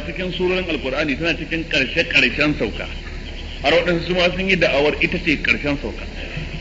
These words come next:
To ya za ku yi da wannan kenan? A nan gudun sai mu bada amsar da cewa abin da zaka fake da shi guda biyu ne. Abu na farko, zalimi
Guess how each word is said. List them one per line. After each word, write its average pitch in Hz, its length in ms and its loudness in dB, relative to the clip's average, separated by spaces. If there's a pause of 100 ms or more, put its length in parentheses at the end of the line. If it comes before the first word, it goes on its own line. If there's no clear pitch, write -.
(520)
To 160 80 4
ya 180 240 8
za 214 140 2
ku 202 100 -4
yi 180 60 2
da 165 100 2
wannan 151 260 4
kenan? 110 240 0 (640)
A 151 100 4
nan 220 160 4
gudun 240 220 4
sai 214 120 4
mu 202 60 2
bada 185 260 4
amsar 175 240 0
da 135 80 0
cewa 151 380 2
abin 190 260 4
da 214 60 2
zaka 208 260 4
fake 214 260 4
da 170 80 0
shi 202 180 2
guda 147 260 6
biyu 143 200 6
ne. 110 180 4
Abu 135 200 0
na 202 100 2
farko, 208 460 2
zalimi 180 480 4